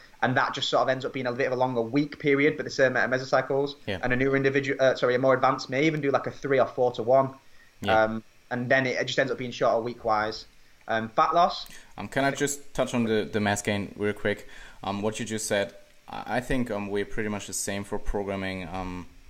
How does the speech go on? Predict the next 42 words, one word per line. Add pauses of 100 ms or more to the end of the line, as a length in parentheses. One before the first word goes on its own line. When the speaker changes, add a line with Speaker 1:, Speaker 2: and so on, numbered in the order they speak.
(340)
Speaker 2:
programming
them, (180)
uh,
like,
kinda (200)
our (160)
implications. (340)
And
what
you
touched
on, (120)
like, (200)
kinda
like
the (120)
mesocycle (180)
length (120)
was (120)
brilliant,
and
also, (100)
like,
how
many (100)
mesocycles. (380)
I
think
there's (120)
some, (760)
I
think
everything (140)
from, (240)
like, (100)
let's
say (400)
three (100)
to
five,
maybe
for